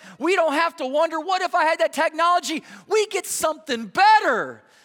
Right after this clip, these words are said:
God says, "You in Christ get the whole armor of God." And isn't that a defense for us as believers to know how to protect ourselves? Come on, how many of y'all been here? We've been preaching on the whole armor of God. Anybody here today? Come on, y'all been here? Been here?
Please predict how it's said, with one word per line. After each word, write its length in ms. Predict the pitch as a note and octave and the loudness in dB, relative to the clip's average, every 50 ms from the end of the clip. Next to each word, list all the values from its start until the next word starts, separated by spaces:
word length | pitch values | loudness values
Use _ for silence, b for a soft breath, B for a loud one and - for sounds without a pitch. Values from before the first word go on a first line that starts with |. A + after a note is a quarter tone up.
| b b | b b
God 240 | - E4 F4+ - | 0 0 0 0
says, 280 | - - E4 C4+ G3 - | -2 -4 -6 -4 -4 -4
"You 140 | D4 F4 F#4+ | -6 -6 -6
in 160 | - A#3+ G#3+ | -6 -8 -10
Christ 480 | - - B3+ C4 B3+ C#4+ D#4 C#4 - - _ | -8 -6 -2 0 0 0 0 -4 -8 -16 _
get 180 | - A3 - | -12 -14 -12
the 100 | _ C#3+ | _ -14
whole 420 | A#2+ - - - G#3+ A3+ A3+ A3+ - - | -14 -14 -10 -6 -4 -2 -2 -4 -4 -6
armor 340 | F3+ F3+ E3+ E3 D#3 C#3+ | -6 -6 -6 -8 -6 -6
of 220 | C#3 C3 A#2+ A#2+ G#2+ | -6 -6 -6 -8 _
God." 500 | D#3 C#3+ B2 A#2+ A2 G#2 G#2+ A2+ _ _ _ _ B B B B B B B B B B B | -4 -4 -4 -4 -6 -10 -14 -20 _ _ _ _ B B B B B B B B B B B
And 160 | G#3 A#3 B3 | -6 -4 -4
isn't 280 | D4 E4 C4 D#4+ D#4+ D#4 | -4 -4 -4 -6 -4 -2
that 160 | D#4 D4 C#4+ | -2 -2 -2
a 60 | C4+ | -4
defense 560 | G#3+ F#3+ F#3+ - - G#3+ B3 D4+ D4+ - - | -6 -6 -10 -8 -8 -8 -8 -8 -6 -8 -10
for 240 | - - A#3 A3+ A3 | -10 -8 -6 -2 0
us 400 | A3+ A#3+ C4+ D4+ D4+ - - - B B B B | 0 0 0 -2 -4 -6 -8 -8 B B B B
as 180 | - F#3+ E3 | -10 -10 -10
believers 720 | C#3 C#3 E3+ E3 E3 G3+ A#3 B3 A#3 C4+ C4+ C4+ - - - B B B B | -8 -14 -14 -8 -6 -4 -4 -4 -2 -4 -4 -4 -6 -10 -10 B B B B
to 100 | - F3 | -14 -8
know 120 | D#3+ F#3 G3+ | -6 -6 -6
how 100 | G#3+ G#3+ | -4 -6
to 80 | G3+ | -8
protect 420 | - - D#3 - - F3 E3 - - | -8 -12 -16 -8 -8 -8 -6 -6 -6
ourselves? 400 | E3+ D#3+ - - F#3 E3 E3 - | -8 -8 -8 -8 -8 -8 -8 -8
Come 180 | - A#3 A3+ | -8 -8 -8
on, 60 | D#3+ B B B B | -8 B B B B
how 80 | G#3 A3+ | -6 -6
many 140 | A#3 A3+ A3 | -4 -4 -6
of 60 | F#3+ | -4
y'all 120 | G#3 G#3 | -4 -4
been 140 | G3 G3+ G#3 | -4 -6 -6
here? 140 | G3 G3+ G#3 | -6 -6 -6
We've 120 | G3 G3 | -6 -6
been 120 | F3+ G3 F#3 | -8 -8 -8
preaching 300 | - G#3 G3+ - - G#3 | -8 -12 -12 -10 -10 -8
on 60 | F3+ | -8
the 60 | D#3+ | -8
whole 200 | D3 F3+ F#3+ F#3 | -8 -6 -6 -6
armor 200 | F3 F3 F3 E3+ | -6 -6 -6 -8
of 80 | E3 D3+ | -10 -6
God. 200 | D#3 D#3+ D3 D3 | -4 -6 -4 -6
Anybody 260 | E3 F3+ F#3 F#3 F3+ | -6 -8 -6 -6 -6
here 120 | F3+ F#3+ | -6 -8
today? 200 | F#3+ F#3 F3 G3 | -8 -8 -10 -10
Come 160 | F#3 - G3 F#3+ | -10 -10 -12 -12
on, 80 | D#3+ | -8
y'all 100 | D3+ E3 | -8 -8
been 160 | E3 F3+ F#3 | -8 -8 -10
here? 240 | F#3 F#3+ G3 G3+ F#3+ B B B B | -8 -8 -8 -8 -8 B B B B
Been 140 | - F#3+ F#3+ | -12 -10 -8
here? 280 | G3+ G#3 G#3+ A3 G#3 | -6 -4 -6 -6 -8